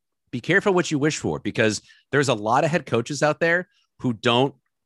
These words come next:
coach a team for a decade, and there's a reason for that. Most N B A coaches, I don't necessarily think, make a ton of impact on their team. I think it's about keeping the locker room together, keeping players happy,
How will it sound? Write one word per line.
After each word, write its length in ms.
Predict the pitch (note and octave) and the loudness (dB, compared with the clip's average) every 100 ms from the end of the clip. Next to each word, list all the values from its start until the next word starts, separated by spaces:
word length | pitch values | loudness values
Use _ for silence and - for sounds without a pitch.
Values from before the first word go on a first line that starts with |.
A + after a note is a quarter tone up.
| _ | _
coach 260 | - B2+ B2+ | -2 0 0
a 60 | G#2 | -2
team 440 | - A2+ B2+ D#3+ - | 0 2 0 -2 -10
for 220 | - G2+ | -8 -6
a 40 | |
decade, 580 | F#2+ F2+ F#2+ - C3+ E3 - | -4 -4 -4 0 -2 -2 -6
and 140 | G#2 | -4
there's 180 | G#2 G2 | -4 -4
a 60 | G2 | -6
reason 400 | G2 C#3+ B2 F2 | -4 -4 -4 -6
for 140 | D#2+ | -8
that. 220 | C#2 A#1+ _ _ _ _ _ _ | -10 -12 _ _ _ _ _ _
Most 440 | G2 A#2 E3+ B3 - | -4 2 4 2 -2
N 140 | D#3+ | -4
B 180 | F3 E3 | 0 0
A 80 | D3+ | 0
coaches, 440 | C#3+ B2+ C#3 F3 - | -2 -2 -2 -8 -4
I 100 | A#2 | -4
don't 260 | A#2 C3 B2 | 0 0 0
necessarily 560 | B2+ B2 - A#2 A#2 | -2 -4 -4 -2 -2
think, 320 | G#2 A2+ A2+ | -2 -4 -4
make 240 | A2+ A2 - _ _ - | -2 -2 -4 _ _ -10
a 80 | C3+ | -8
ton 500 | - - D3+ D3 D#3 | -8 -4 2 2 2
of 220 | A#2 G2+ | 0 -4
impact 580 | A2 A2+ - E2+ D#2 - _ _ - | -4 -4 -2 -4 -4 -10 _ _ -4
on 200 | G#2 G2+ | -2 -2
their 160 | G2 | -2
team. 320 | F2 A#2 E2 D#2+ | -4 -6 -6 -6
I 60 | |
think 160 | G2+ A2 | -8 -8
it's 100 | G#2 | -6
about 320 | G2 G2+ - _ _ | -2 -2 -2 _ _
keeping 260 | - C3+ F3 | -2 0 2
the 60 | |
locker 300 | D#3 C#3+ C3+ | 4 4 2
room 160 | C3+ C3 | -2 -2
together, 440 | - A#2 A2 G#2+ - _ _ | -2 -2 -2 -4 -8 _ _
keeping 280 | A#2 A#2 D3+ | -6 -4 -4
players 380 | - D#3+ E3+ | 0 0 0
happy, 440 | C#3 A#2+ A#2+ A#2 | 0 0 0 -2